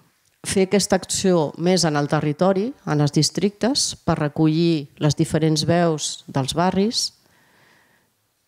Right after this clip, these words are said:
I en aquest objectiu s'ha ampliat la participació i s'ha fet durant mig any. Des del setembre es va començar a parlar-ne al setembre del vint vint-dos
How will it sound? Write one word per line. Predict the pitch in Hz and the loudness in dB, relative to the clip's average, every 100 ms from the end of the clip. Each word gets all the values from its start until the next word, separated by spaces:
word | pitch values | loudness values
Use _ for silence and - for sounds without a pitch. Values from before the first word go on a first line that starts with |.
| _ _ - | _ _ -2
I | 180 | 2
en | 175 | 2
aquest | 185 180 | 0 0
objectiu | 196 185 214 | 0 0 0
s'ha | 208 202 | 2 2
ampliat | 185 185 165 | 2 0 2
la | 165 | 0
participació | 175 165 160 170 151 147 - 220 214 262 311 _ _ _ _ _ | -2 -2 0 0 0 -4 0 2 2 0 -6 _ _ _ _ _
i | - | -2
s'ha | 214 233 | 0 0
fet | - 240 220 240 - - - - - _ _ _ _ _ _ _ | 0 2 4 4 -2 -18 -18 -20 -20 _ _ _ _ _ _ _
durant | 185 196 185 196 208 - | -4 0 2 2 0 2
mig | 185 190 - | 2 2 2
any. | 147 127 170 202 - | 0 2 0 -2 -2
Des | 160 160 | 0 2
del | 165 156 | 0 0
setembre | 175 - 214 214 165 | -2 2 2 4 2
es | 156 | 0
va | 170 190 | -2 0
començar | 202 185 180 - 156 143 - - _ _ _ - | 2 2 2 2 0 0 -4 -14 _ _ _ -10
a | 156 | -6
parlar-ne | 160 156 165 175 160 135 - | -4 2 2 2 2 0 0
al | 151 - | -2 0
setembre | 151 196 196 180 | 0 2 2 2
del | 151 147 | 2 0
vint | 151 160 | 2 2
vint-dos | 180 170 190 190 233 311 - | 2 2 2 4 2 0 -6